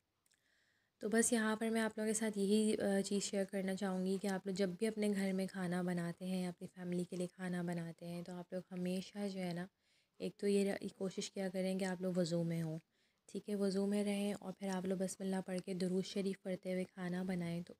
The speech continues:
इतना अच्छा खाना बनता है ना कि बस मैं आपको क्या बताऊँ। हमेशा खाने में बरकत भी बहुत ज़्यादा होती है और अगर आपने क्वांटिटी इतनी भी बनाई हो ना कि आपको लगे कि भाई बस ये जितने घर के अफराद हैं उतने ही हैं,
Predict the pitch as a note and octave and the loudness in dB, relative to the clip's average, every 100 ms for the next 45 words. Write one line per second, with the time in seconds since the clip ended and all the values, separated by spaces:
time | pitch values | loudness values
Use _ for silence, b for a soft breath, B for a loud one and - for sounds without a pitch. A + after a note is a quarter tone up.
0 | - - _ F#3+ F#3+ - - F3+ - G3+ | -18 -20 _ -4 -4 -6 -14 -16 -8 -6
1 | F#3+ F#3+ F3+ F3+ F3+ E3+ E3+ E3+ E3+ F3 | -2 0 0 0 0 -2 -2 -4 -4 -4
2 | - b b b b b b _ G#3 F#3 | -8 b b b b b b _ -4 0
3 | G3 - G3+ F#3+ F#3 - - F#3+ F3+ F3 | 0 0 -2 -2 -2 -6 -4 -2 0 -2
4 | F3 F3 F#3+ F#3+ G3 F#3+ G#3+ G#3 G#3 G3 | -4 -2 2 2 2 2 0 0 0 2
5 | G3 F#3+ F#3 - G3 - G3+ G#3 G3+ - | 0 2 0 0 -6 -2 -2 0 -2 0
6 | G#3+ G#3 F3+ F#3 F#3 F3+ F#3+ G3+ - _ | 2 2 2 2 2 0 -2 -2 -4 _
7 | b b b b b - F3+ F3+ F3 F3 | b b b b b -6 -2 0 0 0
8 | F3 F3 F3 F#3+ F#3+ F#3+ F#3+ G3 G3 F#3+ | -2 -2 -2 0 0 0 -2 -4 -2 0
9 | F#3+ G3 G#3 - G#3 A3 A3+ G#3 F#3 F3+ | 0 0 -2 0 0 2 4 2 0 0
10 | F#3+ A#3 B3+ G3+ - G3+ F#3 F#3 F#3+ G3 | 0 -2 -2 -4 -4 -2 0 0 2 2
11 | F#3 F#3 F#3 F3+ F3+ F3 F#3 F3+ A#3+ C4 | 0 0 0 0 -2 -4 -4 -4 -4 -6
12 | F#3 F3+ F#3 F3 F#3 F3 F#3 F3+ _ - | -8 -6 -4 -2 -2 -2 -4 -6 _ -10
13 | E3+ E3 A3 B3 - - F3+ F#3 F3+ F3 | -8 -6 -6 -6 -8 -8 -4 0 0 -2